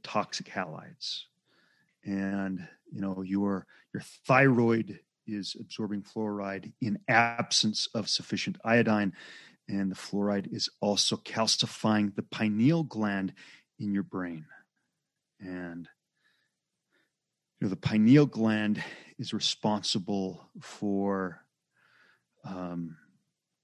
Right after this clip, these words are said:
you know, a, a range of, of different functions, but it includes,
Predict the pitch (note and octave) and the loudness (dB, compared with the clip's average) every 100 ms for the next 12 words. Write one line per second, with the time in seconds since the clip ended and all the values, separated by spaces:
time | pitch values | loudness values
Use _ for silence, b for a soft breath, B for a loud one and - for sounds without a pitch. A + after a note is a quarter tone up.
0 | _ _ _ _ _ _ _ _ _ _ | _ _ _ _ _ _ _ _ _ _
1 | _ _ _ _ - - A2 G#2 - A2+ | _ _ _ _ -12 -4 -2 -2 0 -2
2 | A#2+ F#2+ G2+ C3+ C3+ B2+ - - - G#2 | 0 2 10 12 12 8 4 -6 -6 -2
3 | F#2+ F2+ - - - - - - - A2+ | -2 -2 -8 -18 -14 -14 -12 -12 -6 -6
4 | - G#2 F#2+ - - b b b b b | -6 -8 -8 -12 -16 b b b b b
5 | G#2+ F2+ G#2+ F#2+ _ - G2+ F#2 - - | -20 -10 -8 -8 _ -12 -8 -8 -10 0
6 | C3 B2+ A2 - - | 4 4 2 -2 -4